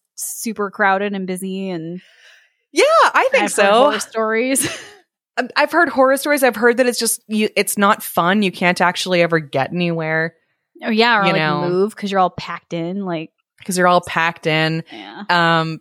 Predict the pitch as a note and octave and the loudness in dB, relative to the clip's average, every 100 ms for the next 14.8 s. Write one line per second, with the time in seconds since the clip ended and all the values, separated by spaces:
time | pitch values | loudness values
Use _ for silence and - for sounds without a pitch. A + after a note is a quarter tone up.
0 | - C#4+ D4+ - C#4 C#4 - C4 C4+ - | -2 2 2 2 0 2 0 2 2 2
1 | C#4 B3 A#3 G#3 A3 G#3 G3+ A3 D4 A#3+ | 2 2 0 2 2 2 0 2 2 4
2 | A3 G3+ E3 D#3 D#3 F3+ F3+ F#3+ F#3+ G3 | 2 2 0 0 0 -2 -2 -2 -2 -4
3 | G3 F3+ F3 D#3+ - G#3+ A#3 A#3+ A4+ A4+ | -2 -2 -2 -6 -4 -2 0 0 2 4
4 | C#4+ A#3 B3+ C4+ C4+ C4 B3 C4+ B3+ A3+ | 4 4 2 2 2 2 0 -2 -4 0
5 | B3+ C4+ A#3 B3+ B3+ C4+ B3+ - E4+ A#3+ | 2 2 0 2 4 2 0 0 2 4
6 | F3+ E3+ E3+ F3 F#3+ G#3 - G#3+ - G#3 | 4 2 0 -2 -2 -4 -2 -2 -2 0
7 | A3 A3+ A3+ B3 C4 C4 G3+ F#3 F3 D#3+ | 2 2 0 0 2 4 2 -2 -2 -2
8 | D3+ D3+ E3+ F3+ F#3+ F#3+ F#3+ G3+ G3+ F#3 | -2 0 2 2 2 0 -2 0 0 0
9 | F3 C#3+ D3+ E3 E3+ D#3+ E3 F#3+ E3+ C3 | -2 -2 -2 -2 -2 -4 -4 -4 -4 -4
10 | E3 D#3 F4 E3+ G4 G4 - A4 G#4 D#4+ | -8 -10 -8 -6 -2 -2 -2 -4 0 0
11 | B3+ A#3 B3 C#4+ E4 A#4 A#4 A#4 G#4+ - | -2 -2 -4 -2 2 2 4 2 2 2
12 | E4+ G#3 _ _ _ _ _ - B3 C#4+ | 0 0 _ _ _ _ _ -6 -2 -2
13 | B3+ C4+ C4 B3+ D#3+ B2+ - - _ _ | 2 4 4 0 -10 -10 -12 -16 _ _
14 | _ - A3 G#3 A3+ C4+ E3 D3 | _ -2 0 2 4 4 4 0